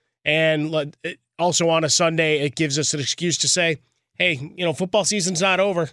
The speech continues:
So the list that was waiting for you after the Super Bowl, Kelvin,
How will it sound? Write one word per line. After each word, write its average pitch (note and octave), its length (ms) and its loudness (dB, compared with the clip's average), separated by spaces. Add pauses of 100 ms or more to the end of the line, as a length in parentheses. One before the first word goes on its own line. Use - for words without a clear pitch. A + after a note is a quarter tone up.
(480)
So F#3+ 160 2
the E3 100 2
list E3 340 2
that F3+ 160 2
was E3+ 160 0
waiting F3 300 0
for F#3+ 200 0
you G3 100 4
after F3+ 300 0
the E3 100 0
Super F#3 300 0
Bowl, F#3 200 0
Kelvin, F#3+ 460 0